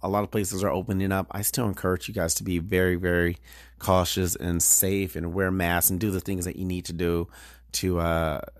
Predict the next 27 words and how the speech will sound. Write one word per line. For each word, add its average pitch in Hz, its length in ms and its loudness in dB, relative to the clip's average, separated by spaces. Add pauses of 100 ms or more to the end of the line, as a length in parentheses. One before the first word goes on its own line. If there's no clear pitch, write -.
to 101 120 -4
just 95 220 2
be 101 100 -4
smart 90 400 4
when 95 140 -2
you 98 80 0
go 90 220 -2
out. 90 340 0 (600)
Um, 85 440 -2
even 120 300 4
though 101 260 4
places 104 440 -2
are 101 80 2
opening 87 360 -2
back 80 260 0
up, 110 300 2 (380)
booking 107 580 2
is 101 160 0
still 98 420 2
not 92 460 0 (720)
a, - 60 -10 (160)
a 98 80 -2
thing, 98 600 0
you 95 200 -4
know, 85 320 0
and, 87 340 -2
um, 80 540 0